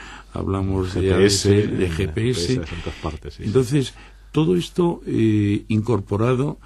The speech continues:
Speaker 1: a nuestro, como usted ha dicho, y me ha llamado la atención la implantación, mm, del móvil, eh, como invento que,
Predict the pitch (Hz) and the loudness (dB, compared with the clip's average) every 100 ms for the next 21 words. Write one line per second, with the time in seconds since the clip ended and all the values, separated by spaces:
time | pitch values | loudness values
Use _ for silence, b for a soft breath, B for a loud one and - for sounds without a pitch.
0 | B B 117 95 98 92 - - 95 95 | B B -4 0 0 0 -4 -4 0 0
1 | - - - 92 - 131 131 - 131 139 | -4 -10 -6 -6 -4 -4 -4 -4 -6 -2
2 | 101 123 143 147 139 123 120 107 127 123 | -2 -2 -2 -4 -4 -4 -4 -2 -2 -2
3 | 113 B B B 98 95 92 95 92 95 | -4 B B B -2 -2 0 -2 -2 -4
4 | - 120 120 123 B B B - 104 98 | -2 0 0 -4 B B B -10 -4 -2
5 | 95 92 98 92 98 117 113 113 123 - | -2 0 -2 0 0 0 0 -2 -4 -10
6 | B B B - 95 92 92 87 90 92 | B B B -4 -2 0 0 -2 -2 -4
7 | 92 - - - 98 92 95 95 92 110 | -8 -14 -20 -4 -2 0 0 0 -2 -4
8 | 110 120 - 110 101 98 | -4 -6 -4 -2 -2 -2